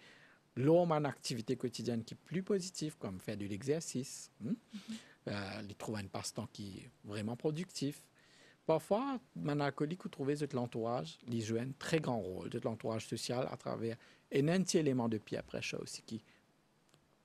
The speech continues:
Speaker 1: existant chez les adultes, qui nous trouvait très certainement.
Speaker 2: Mm-mm.
Speaker 1: Mais là, il a fait toute une modification. Premièrement, sur l'entourage. Deuxièmement, sur mon habitude. Troisièmement, sur mon activité.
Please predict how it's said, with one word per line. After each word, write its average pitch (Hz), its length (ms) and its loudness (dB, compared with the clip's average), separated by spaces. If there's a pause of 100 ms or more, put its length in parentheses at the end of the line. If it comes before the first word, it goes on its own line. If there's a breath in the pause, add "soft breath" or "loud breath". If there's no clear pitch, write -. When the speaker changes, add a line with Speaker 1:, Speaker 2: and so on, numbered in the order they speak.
Speaker 1:
existant 131 580 2
chez - 160 2
les 110 180 2
adultes, - 480 -6
qui 131 100 -4
nous 120 100 0
trouvait - 480 -6 (120)
très 151 160 0
certainement. - 640 -4 (220)
Speaker 2:
Mm-mm. 208 400 -4
Speaker 1:
Mais 123 120 2
là, 135 180 6
il 156 200 2
a 139 60 4
fait 139 200 -2 (100)
toute 190 180 0
une 151 120 4
modification. - 800 -4
Premièrement, 110 480 -2
sur - 120 -6
l'entourage. 113 640 -2 (340 loud breath)
Deuxièmement, 117 720 4
sur - 140 -2
mon 98 180 -2
habitude. 98 500 -2 (500 soft breath)
Troisièmement, 135 420 2
sur 208 140 -4
mon 208 80 0
activité. - 600 -6